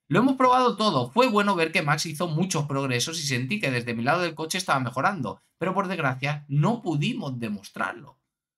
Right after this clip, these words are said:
Fíjate cómo Checo no le va al coche en el momento de la verdad y hemos enseñado la vuelta, no hacía fallos, no hubieron. Eso es progresivamente. Es problema de que Vir no configura el coche igual.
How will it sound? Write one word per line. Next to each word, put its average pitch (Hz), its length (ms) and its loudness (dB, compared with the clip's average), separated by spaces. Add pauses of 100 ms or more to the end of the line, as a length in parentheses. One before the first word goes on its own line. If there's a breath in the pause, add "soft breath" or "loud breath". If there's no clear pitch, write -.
(260)
Fíjate 170 340 0
cómo 196 220 2
Checo 151 640 -2
no 139 480 4
le 226 200 2
va 170 140 4
al 277 180 0
coche 254 380 2
en 147 140 0
el 135 100 2
momento 139 420 0
de 175 100 2
la 190 100 4
verdad 240 440 2 (240)
y 143 160 2
hemos 143 240 4
enseñado 143 320 2
la 175 80 6
vuelta, 220 400 2
no 180 160 2
hacía 180 360 2
fallos, 240 420 -2
no 175 160 -2
hubieron. 196 500 -2 (200)
Eso 147 260 0
es 233 180 2
progresivamente. 180 1120 0
Es 147 80 -2
problema 160 480 0
de 131 120 -6
que 117 100 -6
Vir 123 380 -4 (240)
no 113 180 0
configura 202 540 2
el 254 80 -2
coche 226 240 -2
igual. 98 420 -4